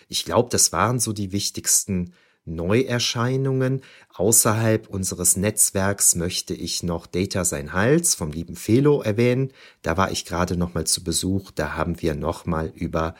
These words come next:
Forbidden Planet gesprochen. Auch da gerne mal vorbeischauen. Ja,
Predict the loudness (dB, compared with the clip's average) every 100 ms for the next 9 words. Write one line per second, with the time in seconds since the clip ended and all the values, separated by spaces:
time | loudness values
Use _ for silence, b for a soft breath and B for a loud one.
0 | b -8 -6 -4 -4 -4 -6 -2 0 2
1 | 2 0 -8 -8 -10 -10 -16 -16 -20 -20
2 | -14 -14 -4 0 0 -2 -8 -16 -12 -12
3 | -12 -8 -6 -2 -2 -2 -6 -12 -20 _
4 | _ _ _ _ b b b b b 4
5 | 4 2